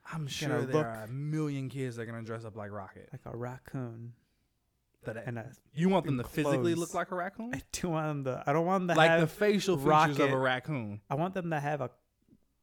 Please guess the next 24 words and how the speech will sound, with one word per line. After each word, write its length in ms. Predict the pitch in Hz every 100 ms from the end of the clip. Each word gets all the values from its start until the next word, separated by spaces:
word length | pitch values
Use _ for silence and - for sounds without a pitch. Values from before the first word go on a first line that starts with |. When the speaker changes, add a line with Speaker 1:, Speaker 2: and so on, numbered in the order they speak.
| _ _ _ _ _
Speaker 2:
face 640 | - - - 202 190 - 170
like 140 | 143
a 60 | 127
raccoon. 640 | 131 127 - 120 113 117 - _ _ _ _ _ _ _ _ _ _ _ _ _ _ _ _ _ _ _ _ _ _ _ _ -
Speaker 1:
Like 180 | 156 143
their 160 | 147 -
actual 480 | 143 151 - 180 151
<laughs> 0 |
face. 260 | - 180 -
Speaker 2:
Yes. 640 | 196 - 165 - - - - - -
Speaker 1:
Or 140 | 190
like 200 | 170 160
a 100 | 131
mask 540 | 139 151 160 147 143
Speaker 2:
Well, 80 | 269
Speaker 1:
or 40 | 254
some 80 | 226
Speaker 2:
I'll 200 | 220 226
Speaker 1:
kind 160 | 135
of 80 | 220
Speaker 2:
accept 40 |
a 40 | 175
Speaker 1:
prosthetic. 560 | 143 165 147 131 113 -
Speaker 2:
mask. 200 | -